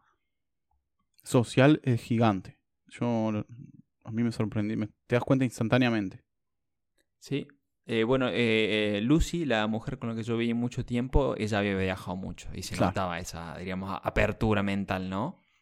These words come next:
Speaker 2: Eh, y bueno, y, y para ir cerrando, em, hablemos un poco de, lo, de los jefes OSIS o los kiwis.
Speaker 1: Mm, del ambiente
Speaker 2: <laughs> El,
Speaker 1: laboral.
Speaker 2: el emplea-, el ambiente laboral, el empleador. Porque hemos tenido varios, hemos pasado por muchas cosas, ¿no?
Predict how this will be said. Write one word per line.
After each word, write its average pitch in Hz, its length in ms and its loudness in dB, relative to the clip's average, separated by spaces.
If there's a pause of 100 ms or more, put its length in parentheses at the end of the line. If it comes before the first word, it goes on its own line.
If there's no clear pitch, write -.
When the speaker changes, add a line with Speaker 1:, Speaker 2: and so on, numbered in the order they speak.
(800)
Speaker 2:
Eh, 135 260 0
y 160 60 -2
bueno, 220 240 0
y, 180 100 -2
y - 140 -8
para 175 160 0
ir 214 100 -2
cerrando, 196 840 0 (840)
em, 127 840 -4 (280)
hablemos 208 360 -2
un 180 80 -2
poco - 240 2
de, 165 60 2
lo, 147 120 0
de 127 120 2
los 123 160 10
jefes - 600 -2
OSIS 131 560 -4
o 123 100 -6
los 107 160 -2
kiwis. 120 460 -4 (300)
Speaker 1:
Mm, - 60 -4
del 113 140 2
ambiente 127 260 2
Speaker 2:
<laughs> - 0 -
El, 123 40 4
Speaker 1:
laboral. 120 300 6
Speaker 2:
el 123 60 8
emplea-, 127 500 6 (360)
el 131 120 2
ambiente 156 300 2
laboral, 127 440 10
el 113 80 4
empleador. 117 960 6 (680)
Porque 110 360 -2
hemos 135 200 2
tenido 104 240 0
varios, 123 360 6
hemos 113 140 4
pasado 117 280 2
por 113 120 -2
muchas 120 260 -4
cosas, 135 360 0
¿no? 143 220 -4